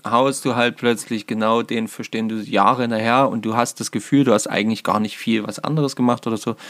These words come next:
so wie es halt dort bei den Fleifischer-Jungs da eben auch war, die dann halt hier mal einfach, äh, locker flockig in dem Fluss da irgendwie drei oder vier Meter Fische und auf jeden Fall zwei Fische über zehn Kilo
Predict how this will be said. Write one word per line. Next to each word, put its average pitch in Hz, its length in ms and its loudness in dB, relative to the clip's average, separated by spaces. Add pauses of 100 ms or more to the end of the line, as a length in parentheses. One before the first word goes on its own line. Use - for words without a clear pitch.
(160)
so 110 100 -2
wie 113 60 2
es - 80 -2
halt 104 180 2
dort 113 160 2
bei 101 80 2
den 104 140 2
Fleifischer-Jungs 104 1400 -2
da 92 220 2
eben 104 280 0
auch 117 240 2
war, 113 140 4
die 107 100 2
dann 101 180 2
halt 101 200 -2
hier 101 120 2
mal 98 180 2
einfach, 98 360 -2 (260)
äh, 104 140 -2
locker 98 300 -2
flockig 101 340 -4
in 101 120 -2
dem 95 120 0
Fluss - 240 -2
da 98 140 2
irgendwie 101 340 2
drei 101 400 -2
oder 104 140 0
vier 101 320 0 (480)
Meter 110 400 2
Fische 110 340 0
und 104 220 -2
auf 95 120 -6
jeden 101 140 -4
Fall 95 200 -2
zwei 92 460 2
Fische 104 360 -2
über 123 400 0
zehn 101 280 -4
Kilo 113 360 0